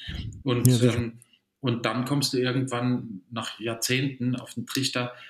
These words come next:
Speaker 1: ähm, dass A P S C eigentlich genauso gut ist, ähm, und dass man halt ein bisschen umrechnen muss von, von den Brennweiten her und, ähm, aber dass ansonsten alles genauso schick ist, nur viel, viel günstiger und, ähm, viel, viel stressfreier.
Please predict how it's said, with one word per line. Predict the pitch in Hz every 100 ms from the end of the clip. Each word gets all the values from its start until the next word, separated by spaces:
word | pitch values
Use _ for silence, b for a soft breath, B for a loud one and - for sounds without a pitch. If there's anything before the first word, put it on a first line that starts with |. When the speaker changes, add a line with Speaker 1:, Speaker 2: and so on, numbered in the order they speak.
| B -
Speaker 1:
ähm, | 110 113 113 -
dass | 113 - 113
A |
P | 113 113
S | - -
C | 117
eigentlich | 104 113 110
genauso | 110 104 110 120
gut | 123
ist, | 127 120 - B B B 117
ähm, | 113 123
und | 127 110
dass | 107 -
man | 107
halt | 107 104
ein | 104 110
bisschen | 104 - 113
umrechnen | 120 123 113 - 110
muss | 117 123 - -
von, | 110 107
von | 98 104
den | 98
Brennweiten | 101 117 113 117 117
her | 117 120 113 107
und, | 101 95 104
ähm, | 107 104 B B B
aber | 110 104 101
dass | 104 98
ansonsten | 107 104 104 101 -
alles | 110 101 -
genauso | 104 107 107
schick | 107 123 123
ist, | 113 120
nur | 110
viel, | - 113
viel | 123 113
günstiger | 113 110 - 123 123 117
und, | 110 104 -
ähm, | 113 110 110 B B -
viel, | - 85
viel | 95
stressfreier. | - - - - - -